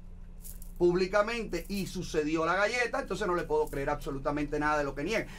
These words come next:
Todo lo que ellos digan que es mentira es verdad. Vaya para que lo tengas claro como en la victoria. Entonces Dani primero nos tira estos posts.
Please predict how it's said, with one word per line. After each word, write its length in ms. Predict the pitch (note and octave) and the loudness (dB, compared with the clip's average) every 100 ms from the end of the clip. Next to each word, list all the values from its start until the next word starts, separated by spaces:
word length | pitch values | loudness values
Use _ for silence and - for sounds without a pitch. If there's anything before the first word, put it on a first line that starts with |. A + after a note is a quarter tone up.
| - - | -14 4
Todo 240 | B3+ D4+ | 10 12
lo 140 | D#4 D4 | 12 8
que 80 | |
ellos 200 | C#4 C#4+ B3+ | 4 2 2
digan 280 | B3+ G#3 F#3 | 2 2 2
que 100 | A3+ | 0
es 60 | |
mentira 440 | B3+ C4 - D4+ C4+ | 0 -2 2 4 4
es 40 | |
verdad. 280 | A3 F3 - - - | 4 0 -6 -10 -8
Vaya 220 | - A#3 E4+ | 4 6 6
para 80 | |
que 100 | D4+ | 4
lo 60 | F#3+ | 2
tengas 260 | G3 G#3 A3+ | 2 2 2
claro 300 | A3 G#3+ C4+ | 4 6 4
como 180 | B3+ | 2
en 60 | F#3 | 2
la 80 | E3 | 0
victoria. 360 | C#3+ - - - - - - - - | -2 -10 -12 -10 -10 -10 -10 -10 4
Entonces 500 | D4 D4+ F4 D#4 D4 | 4 6 6 6 6
Dani 480 | C4 B3+ C4 D4 - - - - | 8 6 6 0 -2 -10 -14 -2
primero 360 | A3 A3 A#3+ | 0 2 2
nos 240 | C#4 A3 - | 2 0 -2
tira 200 | A3 A#3+ | 0 0
estos 280 | A#3 A#3 - - | 0 -4 -4 -4
posts. 460 | C3 G#2+ - - | -4 -4 -10 -12